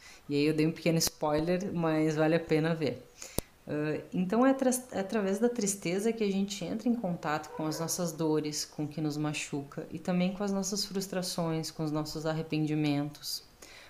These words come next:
Por exemplo, quando a gente se atrapalha, né, nas nossas relações e acaba magoando, machucando alguém que a gente gosta,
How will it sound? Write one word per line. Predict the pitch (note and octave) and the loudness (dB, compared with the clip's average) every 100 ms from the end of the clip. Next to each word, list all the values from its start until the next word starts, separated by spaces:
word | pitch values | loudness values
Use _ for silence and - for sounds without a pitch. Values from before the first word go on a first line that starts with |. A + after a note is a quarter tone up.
| - | -4
Por | F3 | 0
exemplo, | E3+ E3+ E3+ E3+ | 2 2 0 -4
quando | F3+ A3 | -2 2
a | B3+ | 4
gente | B3 B3 | 4 4
se | |
atrapalha, | G#3 - F3 - D3 F#3 A3+ E3 C#3+ | -2 -2 -4 0 2 4 4 4 2
né, | C#3 | 2
nas | C#3+ C#3+ | 2 0
nossas | C#3+ C#3 - C#3+ - | -2 -4 -4 -4 -2
relações | C#3 C3 - - D3 F3+ E3 | -2 0 -2 0 0 0 0
e | |
acaba | D3 D3+ D#3 D#3 | -2 -2 0 0
magoando, | D3+ D3 C#3+ C3 C3+ F3 D#3 | 2 0 2 2 2 2 2
machucando | C#3+ C3+ - - C3+ E3 D#3+ - | 0 -2 -8 -2 0 2 -2 0
alguém | C#3 C#3 D3+ | 0 2 2
que | D#3 | 0
a | |
gente | D3 C#3+ - | -2 -4 -4
gosta, | C3+ A#2+ C3+ F3+ - C#3 | -2 0 0 0 -2 -2